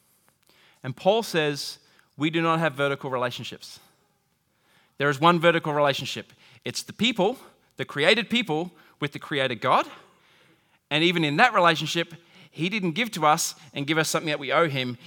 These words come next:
He came and gave his life for us. He became one of us and turned the vertical relationship into a horizontal relationship. So now Christians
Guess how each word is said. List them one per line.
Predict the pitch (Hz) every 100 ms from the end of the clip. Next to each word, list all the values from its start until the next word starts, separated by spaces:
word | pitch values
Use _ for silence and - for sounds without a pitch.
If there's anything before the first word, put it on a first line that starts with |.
| -
He | 151
came | 143 156 143
and |
gave | 131 123
his | 110
life | 117 117
for | - 87
us. | - - - - _ _ _ _ _ _ _ _ _ _ _ _ _ _
He | 160
became | 165 165 185 165
one | 170 175
of | 135
us | 123 - -
and | 147
turned | - 165 156
the |
vertical | 139 208 180 147
relationship | 139 135 139 131
into | 123
a |
horizontal | 120 170 156 135 120
relationship. | 117 117 123 - -
So | 160
now | 151 175
Christians | 175 - 302 - - 147 190 233 -